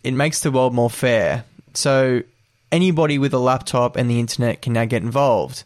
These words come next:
In the four years I've been involved in this space, it's moved so quickly and it's just addictive watching the space grow.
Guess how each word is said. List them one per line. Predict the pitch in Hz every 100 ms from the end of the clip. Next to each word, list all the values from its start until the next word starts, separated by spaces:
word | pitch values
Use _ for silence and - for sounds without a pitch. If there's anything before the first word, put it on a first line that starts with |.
| _
In | - 135
the |
four | 123 165 175
years | 165 143
I've | 131
been | 131
involved | 120 117 120 131
in |
this | 120
space, | - 113 107 113
it's | - -
moved | 120 113
so | - 117
quickly | 117 - 113 117 113 110 104 -
and | 113
it's | 113
just | 117 110 113
addictive | 110 117 - 117
watching | 110 113 117
the | 107
space | - 110 113 -
grow. | 101 67